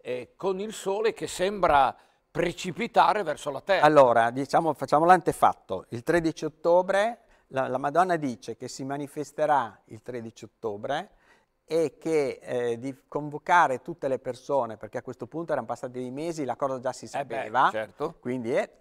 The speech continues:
Speaker 2: e di venire e che lei avrebbe dato un segno di, del fatto che era una cosa soprannaturale o comunque che veniva dal cielo. Allora i pastorelli convocano automaticamente, perché poi durante le apparizioni la gente che va alla co-, alla
Speaker 1: Ecco.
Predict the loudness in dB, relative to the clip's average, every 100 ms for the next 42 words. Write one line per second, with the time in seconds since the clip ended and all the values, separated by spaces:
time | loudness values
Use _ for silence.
0 | _ -8 -6 -6 -4 -4 -2 -2 0 2
1 | 0 -2 -6 -6 -8 -6 0 2 2 0
2 | -4 -4 -4 -4 -8 -12 -4 -4 -4 -6
3 | -4 -4 -6 _ _ -10 -10 -6 -4 0
4 | -2 -2 -4 -2 -2 -6 -10 0 0 0
5 | -4 -6 -8 -8 -8 0 4 4 4 0
6 | -2 -8 -8 -8 -8 -8 -8 -6 -6 -6
7 | -8 -8 -8 -8 -12 _ _ _ -2 4
8 | 8 10 8 6 -4 -4 -2 -2 -2 -4
9 | 2 2 2 -4 -8 -2 -2 -2 -2 -4
10 | -4 -4 -4 -4 -8 -10 -12 -12 -6 -4
11 | -2 -6 -14 -18 -6 -2 -2 -2 -4 -4
12 | -6 -6 -4 -2 -2 -2 -2 -6 -4 -2
13 | -2 2 2 4 0 0 0 2 0 0